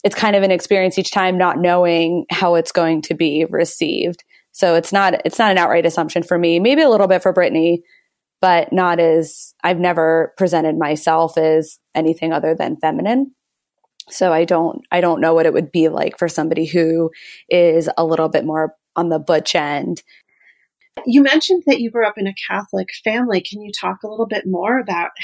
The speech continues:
Speaker 2: how your, how sexuality in general was approached in your family, and then how in particular your sexuality was approached?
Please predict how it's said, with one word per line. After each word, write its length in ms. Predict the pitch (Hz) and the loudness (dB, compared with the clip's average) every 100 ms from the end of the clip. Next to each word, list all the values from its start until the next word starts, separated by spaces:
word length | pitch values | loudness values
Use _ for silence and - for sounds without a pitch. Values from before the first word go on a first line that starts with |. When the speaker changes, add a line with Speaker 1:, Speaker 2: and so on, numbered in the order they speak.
| - | -10
Speaker 2:
how 440 | 190 190 196 208 202 - | -6 -2 -2 -2 -6 -8
your, 640 | 185 180 208 196 196 196 208 _ _ - - | -14 -4 0 0 -2 -4 -6 _ _ -16 0
how 180 | 311 | 2
sexuality 1120 | 440 - 349 349 - 262 220 220 262 247 220 - | 2 2 0 0 0 2 2 2 2 2 -2 -4
in 240 | 202 185 175 | -6 -6 -6
general 880 | 170 240 320 269 190 175 170 175 _ | -4 0 0 0 -2 -4 -8 -18 _
was 560 | 214 190 202 190 185 180 | -10 -2 0 0 0 -4
approached 520 | 208 - 202 180 - | -6 -4 -4 -2 -4
in 100 | 196 | -4
your 160 | 185 175 - | -4 -6 -8
family, 400 | 185 175 175 - | -6 -6 -8 -6
and 160 | 220 | -4
then 160 | 208 196 196 - | -2 -4 -8 -14
how 340 | 214 220 220 202 | -6 -2 -2 -2
in 140 | 202 180 | -4 -6
particular 560 | 190 - 285 285 185 165 | -10 -6 -6 -4 -8 -6
your 260 | 170 285 | -2 -2
sexuality 720 | 320 - - - - - 196 196 | -2 -6 -10 -10 -10 -10 -12 -14
was 200 | - - | -10 -12
approached? 720 | _ - - - - - | _ -18 -16 -12 -12 -12